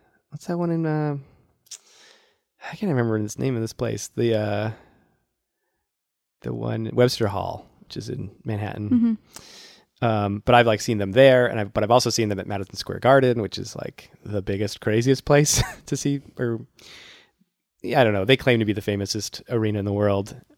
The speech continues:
Speaker 1: um, which I guess maybe it's the most famous. I don't know.
Speaker 2: I don't know. That's where I saw Adele.
Speaker 1: It's an okay venue. <laughs> I also like,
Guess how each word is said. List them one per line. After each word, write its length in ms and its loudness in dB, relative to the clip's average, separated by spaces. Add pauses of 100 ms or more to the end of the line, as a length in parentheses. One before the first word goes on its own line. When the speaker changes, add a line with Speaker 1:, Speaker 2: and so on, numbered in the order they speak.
(200)
Speaker 1:
um, 200 -10
which 140 -6
I 40 4
guess 240 2
maybe 240 -2 (140)
it's 160 -14
the 120 -6
most 220 0
famous. 440 -6 (200)
I 60 -2
don't 120 -6
know. 160 -16 (360)
Speaker 2:
I 40 -2
don't 120 0
know. 100 2
That's 180 0
where 80 2
I 40 2
saw 160 0
Adele. 280 -2 (120)
Speaker 1:
It's 120 -6
an 60 6
okay 260 6
venue. 440 2
<laughs> 40 -8 (1300)
I 60 6
also 220 6
like, 240 6